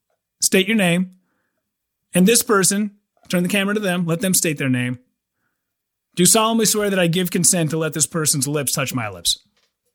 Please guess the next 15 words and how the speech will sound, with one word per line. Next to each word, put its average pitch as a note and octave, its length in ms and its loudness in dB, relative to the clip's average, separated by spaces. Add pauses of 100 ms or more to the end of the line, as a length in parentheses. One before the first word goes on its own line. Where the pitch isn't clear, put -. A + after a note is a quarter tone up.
(140)
Just D3+ 380 -2
then F#3 240 2
that F#3+ 200 0
way, F#3 380 -2 (220)
there's C4+ 120 0
a C#4+ 60 2
whole, G#4+ 160 4
like, F#4 160 0
episode F4+ 380 0
of D4 80 -8
Curb E4+ 200 0
Your D#4+ 100 0
Enthusiasm F3 680 0
about G#2 300 -8
it. F2 140 -20